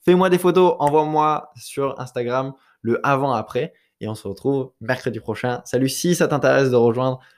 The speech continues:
le programme Bilan de Vie, tu as le lien dans la description. Tu peux aussi faire ton auto-évaluation,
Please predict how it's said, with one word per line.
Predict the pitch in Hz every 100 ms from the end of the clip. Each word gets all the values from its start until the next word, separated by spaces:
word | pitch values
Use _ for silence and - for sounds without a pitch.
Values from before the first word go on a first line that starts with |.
| _
le | 110
programme | - 120 120
Bilan | 117 110
de | 110
Vie, | 131
tu | - 110
as |
le | 101
lien | 101 117 123 113
dans | 110 131
la | 131
description. | 107 104 - - 175
Tu | -
peux | 120
aussi | 120 123
faire | 151 147 143
ton | - 123
auto-évaluation, | 151 156 147 131 123 120 110 - 175